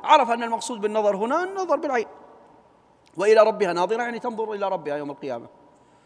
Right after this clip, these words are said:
لذلك هذا المؤلف يقول: "واستعمال اللغة في تفسير القرآن أخطر ما يسلكه المفسر".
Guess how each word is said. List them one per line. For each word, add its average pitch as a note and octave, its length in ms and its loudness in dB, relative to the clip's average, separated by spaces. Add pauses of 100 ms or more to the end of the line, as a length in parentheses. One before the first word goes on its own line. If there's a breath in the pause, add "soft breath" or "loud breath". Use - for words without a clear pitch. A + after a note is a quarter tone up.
(1000 soft breath)
لذلك F3+ 540 4
هذا F3+ 260 2
المؤلف E3+ 480 -4
يقول: F3+ 280 -2
"واستعمال F3+ 600 -2
اللغة F3+ 300 0
في F3 180 -8
تفسير F3+ 260 -8
القرآن F3+ 300 0 (120)
أخطر E3 840 6
ما A3+ 320 -2
يسلكه A#3 460 -8
المفسر". - 460 -12